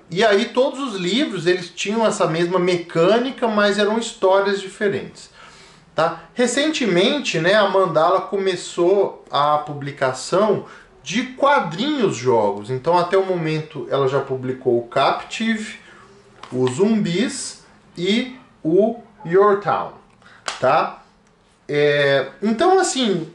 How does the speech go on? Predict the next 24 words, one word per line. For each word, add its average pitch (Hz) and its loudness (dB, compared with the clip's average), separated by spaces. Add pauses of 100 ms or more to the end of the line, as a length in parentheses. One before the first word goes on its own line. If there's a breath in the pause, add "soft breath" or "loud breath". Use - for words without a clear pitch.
(120)
uma 262 0
coisa 294 0
que, 247 -2
lógico, 202 2
né, 170 -4
é, 175 2
é, 131 -2
eu 160 2
adoro 170 2
quadrinhos, 180 -2
adorava 156 2
os 151 -8
livros 156 -8
jogos. 135 0 (360 loud breath)
Quando 240 0
saiu 208 2
o - -2
primeiro, 170 0
né, 175 0
que - -10
era 139 2
o 127 -4
Captive, 127 -2 (560 loud breath)
é, 131 2